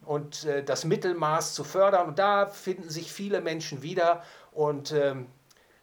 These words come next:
erliegen dann den Verlockungen, diesen Verheißungen des Sozialismus. Und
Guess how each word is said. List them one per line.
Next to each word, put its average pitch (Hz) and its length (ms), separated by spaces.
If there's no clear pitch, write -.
erliegen 156 480
dann 104 340
den 120 160
Verlockungen, 160 600
diesen 135 540
Verheißungen 147 720
des 139 140
Sozialismus. 156 580
Und 135 220